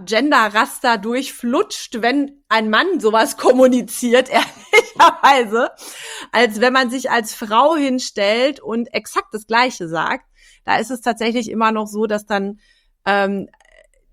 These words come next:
diese Reaktionen so nach dem Motto, „Ja, hä, du wolltest doch Kinder“ oder „Hä, jetzt stell dich mal nicht so an“ oder „Hä, es schaffen andere auch“ oder „Jetzt jammer mal nicht so rum“ oder so,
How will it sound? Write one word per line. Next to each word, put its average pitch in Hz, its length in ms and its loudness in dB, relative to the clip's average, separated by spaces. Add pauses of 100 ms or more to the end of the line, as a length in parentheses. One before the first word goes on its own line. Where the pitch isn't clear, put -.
diese 202 360 -4
Reaktionen 208 1800 0
so 220 100 -4
nach 214 180 -2
dem 208 160 -4
Motto, 214 240 -6
„Ja, 175 180 -4
hä, 202 200 -2
du 180 140 -6
wolltest 214 320 -4
doch 196 160 -6
Kinder“ 196 400 -4
oder 180 140 -4
„Hä, 190 240 -4
jetzt 180 180 -2
stell 185 180 -2
dich 185 120 -6
mal 175 100 -6
nicht 160 180 -10
so - 80 -12
an“ 220 240 -2
oder 170 240 -2
„Hä, 180 260 -4
es 185 140 -6
schaffen 175 240 -10
andere 170 440 -2
auch“ 240 260 2
oder 175 240 -2
„Jetzt 170 240 -2
jammer 185 240 -2
mal 170 160 -4
nicht 165 180 -8
so 170 120 -2
rum“ 208 240 -4
oder 208 240 -2
so, 208 160 -8